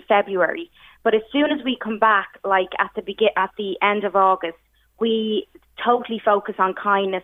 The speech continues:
We have a kindness tree in the classroom, um, and if we see a kind deed in the classroom, the child's face goes on the kindness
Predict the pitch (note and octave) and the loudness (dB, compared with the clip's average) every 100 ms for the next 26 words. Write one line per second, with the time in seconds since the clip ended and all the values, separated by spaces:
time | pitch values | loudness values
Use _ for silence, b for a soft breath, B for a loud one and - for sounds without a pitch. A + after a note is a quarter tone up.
0 | - F#3+ F#3 - A3 A3+ G#3 - A3 G3 | -8 -10 -6 0 2 2 -2 -4 2 4
1 | F#3+ F3+ F#3 F#3 - G3 F#3 F#3+ - F3+ | 4 2 -2 -4 0 2 2 -2 -2 0
2 | F3+ F3+ b b b - F#3+ G3 F#3+ F#3+ | 2 0 b b b 0 4 4 4 2
3 | - F#3+ F#3+ G3 - G3+ G#3 G#3+ G#3 - | 2 2 2 -2 -6 -6 -4 0 0 2
4 | A3+ A3+ A3+ G#3+ G3+ F#3+ - G3 F#3+ - | 2 2 -2 -2 -2 -6 0 0 0 0
5 | F#3 F3+ F3 - G3 - F#3 F3+ - A3+ | 0 0 -4 -4 -4 2 2 2 2 0
6 | A#3 - A3 G3+ G3+ G3+ G#3+ G#3 G#3 G3 | 0 0 2 2 0 -2 -4 -2 -2 -2